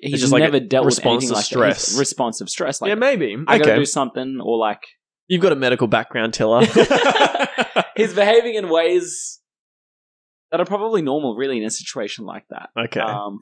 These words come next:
Speaker 1: for someone who's
Speaker 2: He's
Speaker 1: never
Speaker 2: just
Speaker 1: experienced anything like
Speaker 2: Yeah, okay.
Speaker 1: that. Yeah.
Speaker 2: He's just responding out of stress. Yeah,
Speaker 1: I think
Speaker 2: that's
Speaker 1: so.
Speaker 2: a good explanation,
Speaker 1: Yeah.
Speaker 2: 'cause that would explain why it makes no sense. <laughs>
Speaker 1: <laughs>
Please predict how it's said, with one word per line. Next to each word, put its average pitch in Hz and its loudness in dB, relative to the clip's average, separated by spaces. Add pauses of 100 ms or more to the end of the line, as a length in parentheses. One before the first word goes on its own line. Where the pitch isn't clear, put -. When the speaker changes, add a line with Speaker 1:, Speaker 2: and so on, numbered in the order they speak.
Speaker 1:
for 117 -8
someone 117 -8
who's 107 -14
Speaker 2:
He's 117 0
Speaker 1:
never 135 0
Speaker 2:
just 98 -2
Speaker 1:
experienced - -12
anything - -18
like - -20
Speaker 2:
Yeah, 113 -2
okay. 113 -8
Speaker 1:
that. 104 -12
Yeah. - -20
Speaker 2:
He's 120 -10
just 120 -8
responding 110 -4
out 95 -4
of 101 -10
stress. - -8
Yeah, 233 2
Speaker 1:
I 262 2
think 190 -4
Speaker 2:
that's 247 0
Speaker 1:
so. 247 -6
Speaker 2:
a - -8
good 240 2
explanation, 143 -4
Speaker 1:
Yeah. 185 -8
Speaker 2:
'cause 147 -2 (340)
that 151 4
would 156 6
explain 143 0
why 120 4
it 110 0
makes 117 -2
no 113 -2
sense. 120 -2
<laughs> - -
Speaker 1:
<laughs> 175 4